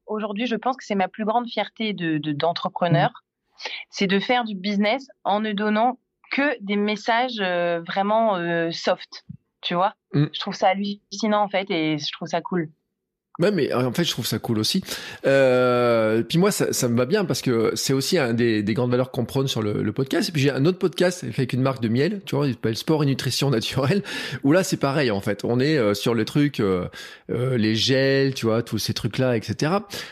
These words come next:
Speaker 2: Euh, et toi, à côté, t'as des, donc t'as des guides de nutrition, t'as des guides de sport, et cetera. Euh, c'est, c'est quoi le message que tu veux faire passer aux gens ? C'est, euh,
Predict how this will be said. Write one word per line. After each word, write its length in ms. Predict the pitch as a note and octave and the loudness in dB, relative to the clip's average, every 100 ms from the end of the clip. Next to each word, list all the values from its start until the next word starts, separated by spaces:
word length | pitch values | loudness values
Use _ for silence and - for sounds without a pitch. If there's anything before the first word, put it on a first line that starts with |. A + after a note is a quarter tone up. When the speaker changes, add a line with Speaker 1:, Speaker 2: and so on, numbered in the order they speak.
| - | -2
Speaker 2:
Euh, 560 | C3 C3 B2+ B2+ A#2+ A2 | 2 4 6 6 4 2
et 100 | C#3 | 2
toi, 140 | A#3+ F4+ | 0 2
à 40 | |
côté, 440 | G3 - C#4 F#4+ - - - | 2 2 2 0 -4 -8 0
t'as 120 | D3 | 2
des, 380 | C#3 C3+ B2 - | 4 4 4 2
donc 180 | C#3+ | 2
t'as 100 | D#3 | 2
des 140 | E3 D#3+ | 2 2
guides 160 | E3 | 2
de 80 | C3+ | 2
nutrition, 680 | A#2+ A#2 D3+ - G#3 G#3 G#3 | 0 0 -2 0 2 4 2
t'as 140 | G3 A#2 | 2 0
des 120 | A#2+ | 0
guides 160 | A#2 | -2
de 120 | A2+ A2+ | -2 -2
sport, 340 | - E3 C3 | -2 0 0
et 40 | A2 | -2
cetera. 440 | A2 - C3+ F3+ - - - - | -6 -4 -2 -2 -4 -14 -14 -2
Euh, 840 | C3 C3+ C3+ C3 C3 C3 B2+ B2 A2+ - - | 2 4 6 4 2 2 0 0 -2 -8 -6
c'est, 300 | C3 - D#3 | -2 0 0
c'est 140 | D3+ A#3 | 0 0
quoi 180 | F4 | 2
le 40 | G3+ | 4
message 340 | D#3 - F#3+ | 2 2 0
que 80 | - | 0
tu 140 | - B2 | 0 -2
veux 40 | |
faire 160 | - A2+ | -2 -2
passer 220 | C3 C3+ | -2 0
aux 80 | A#2 | 0
gens ? 180 | G#2 G#2 | 0 -2
C'est, 280 | - C3 | 0 2
euh, 280 | B2+ A2 G#2 | 4 2 0